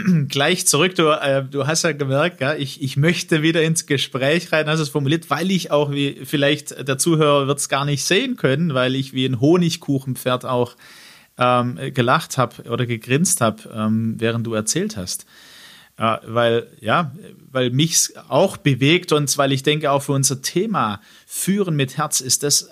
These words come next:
eigentlich die Grundlage. Deswegen, also wir sind ja erst gestartet, ähm, haben wir auch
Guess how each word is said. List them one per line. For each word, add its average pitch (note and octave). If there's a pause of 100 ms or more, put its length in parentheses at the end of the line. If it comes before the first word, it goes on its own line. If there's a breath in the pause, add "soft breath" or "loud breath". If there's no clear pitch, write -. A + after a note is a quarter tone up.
(140)
eigentlich D#3
die C3+
Grundlage. C#3
Deswegen, C#3
also C3
wir B2
sind C#3
ja C3
erst B2+
gestartet, C3+ (460 loud breath)
ähm, B2
haben B2+
wir B2+
auch B2+